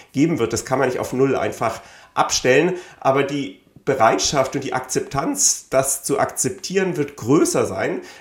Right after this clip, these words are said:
wenn die Bevölkerung ein Gefühl hat, die Politik hat einen Kompass, sie hat eine Vorstellung, wohin die Reise geht und, äh, sie versucht, auch das in die Tat umzusetzen. Und da ist es natürlich schon irgendwie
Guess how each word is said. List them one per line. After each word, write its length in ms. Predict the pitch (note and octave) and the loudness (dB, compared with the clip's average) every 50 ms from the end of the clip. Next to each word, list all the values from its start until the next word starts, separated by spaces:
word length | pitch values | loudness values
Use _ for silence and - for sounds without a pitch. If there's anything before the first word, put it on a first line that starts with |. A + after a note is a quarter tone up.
| - | -16
wenn 320 | - A#2 C3+ C#3 C#3+ D3 C#3+ | -4 0 2 4 4 2 2
die 80 | C#3 | 0
Bevölkerung 580 | C3 C3+ C3 - D3+ C#3+ C#3+ C#3+ C#3+ C#3+ C3+ B2+ | -2 -2 0 2 2 2 4 4 4 2 4 2
ein 180 | B2+ A#2+ A2+ | 0 0 -2
Gefühl 460 | A#2 A#2 - - - E3 F#3+ B3 A#3 E3 | -2 -4 -6 -6 -4 -4 -2 -2 0 0
hat, 300 | E3 C#3+ - - - - | 0 0 -2 -4 -8 -8
die 60 | D3 | -10
Politik 500 | - - C#3+ B2+ B2 - - D3+ - C#3+ | -6 -4 -4 -4 -4 -6 -8 -8 -6 -6
hat 160 | C3 - - | -8 -4 -4
einen 180 | B2 A2+ - - | -4 -4 -4 -2
Kompass, 640 | - D#3+ E3 - - - F#3 F#3 F3+ E3 - - - - - - | 0 0 0 0 0 -2 -2 0 0 -2 -4 -6 -10 -16 -18 -8
sie 140 | - C3 | -4 -2
hat 100 | C3+ C3+ | -2 0
eine 100 | C3+ C3 | -2 -4
Vorstellung, 580 | B2+ - - E3 E3 - - C#3+ C#3 C#3 C3+ A#2 | -4 -4 -2 -2 -2 -4 -4 -2 0 0 0 2
wohin 280 | A#2+ B2 A#2+ C#3+ E3 F3+ | 0 0 0 0 0 0
die 100 | E3 C#3+ | 0 2
Reise 320 | C#3 C3+ C3+ C3+ C3 B2+ | 2 4 4 2 2 0
geht 340 | - C3+ D#3 F#3 F#3 - - - - - - - _ | -2 -2 -2 -2 -2 -4 -8 -12 -18 -20 -20 -10 _
und, 360 | - - C#3+ C#3+ C#3 C#3+ C#3 | 6 8 8 8 8 6 6
äh, 180 | C#3 C#3 C3+ C3+ - - - - | 6 6 6 4 0 -4 -14 -20
sie 320 | - - C#3+ C#3 A2+ F#2 - - _ _ - - | -8 -4 -2 -2 -2 -4 -8 -18 _ _ -10 -2
versucht, 400 | - C3+ B2 D#3 D#3+ - - - | 0 2 2 2 0 -2 -2 -4
auch 120 | - - | -4 0
das 180 | - C#3+ C3+ - | 0 0 0 0
in 140 | - - B2+ | -2 -4 -4
die 100 | B2 A2 | -6 -6
Tat 320 | - A#2+ B2+ D3+ D#3 - | 0 2 2 2 2 0
umzusetzen. 640 | C#3 C3 B2+ - C3 A2+ A2 A2 - - - - D3 | -2 -4 -4 -4 -4 -2 0 0 0 -2 -2 0 0
Und 100 | C#3+ C#3 | 2 4
da 80 | C#3 C3 | 2 2
ist 160 | - E3 - | 2 0 -2
es 120 | E3+ - | -2 -2
natürlich 400 | E3 D3 D3 D#3+ D3+ D3 C3+ - | 0 0 0 -2 -2 -2 -2 -2
schon 200 | - E3 F3 F#3+ | 0 0 -2 -2
irgendwie 440 | F3 D#3+ D3 D3+ C#3+ D3 C3+ - - | -2 -4 -4 -2 -2 -2 -2 -4 -6